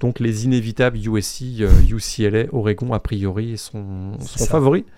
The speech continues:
Speaker 2: Les nouveaux cannibales de la, de la conférence Pac-twelve. Euh, je sais pas si on l'avait dit depuis la dernière émission, mais, euh, il y a quand même le...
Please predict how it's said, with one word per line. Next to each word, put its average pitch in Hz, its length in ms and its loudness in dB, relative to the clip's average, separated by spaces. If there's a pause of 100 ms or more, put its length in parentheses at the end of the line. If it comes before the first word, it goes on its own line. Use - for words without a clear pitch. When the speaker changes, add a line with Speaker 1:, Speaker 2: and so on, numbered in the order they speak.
(880)
Speaker 2:
Les 123 120 -2
nouveaux 135 220 2
cannibales 139 480 2
de 127 80 0
la, 110 360 -2
de 110 100 -6
la 117 100 -2
conférence 127 480 -8
Pac-twelve. 123 380 -4 (320)
Euh, 139 60 0
je - 60 2
sais - 120 2
pas 269 100 4
si 262 100 -2
on 254 40 4
l'avait 190 200 4
dit 208 100 -2
depuis 196 160 0
la 147 80 2
dernière 151 300 2
émission, 151 420 -4
mais, 170 220 -2
euh, 135 640 -2
il 131 80 -8
y 131 60 -4
a 127 40 -6
quand 135 120 -6
même 143 220 -6
le... 117 760 -8